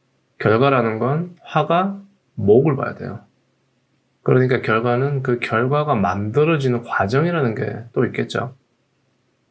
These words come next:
이 화가 없으면 그 결과를 만드는 과정이란 자체가 굉장히 미흡한 거예요.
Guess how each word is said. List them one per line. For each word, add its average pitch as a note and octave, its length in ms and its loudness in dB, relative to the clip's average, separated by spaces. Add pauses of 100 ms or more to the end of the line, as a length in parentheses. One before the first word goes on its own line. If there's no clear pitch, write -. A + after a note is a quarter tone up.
(140)
이 C#3+ 120 2
화가 E3 360 -2
없으면 G#2+ 500 -6 (680)
그 C3 200 2
결과를 B2+ 540 0
만드는 G#2+ 640 -2
과정이란 C#3+ 680 0
자체가 A2 680 -4 (680)
굉장히 A#2+ 340 4
미흡한 G2+ 440 -4
거예요. - 260 -12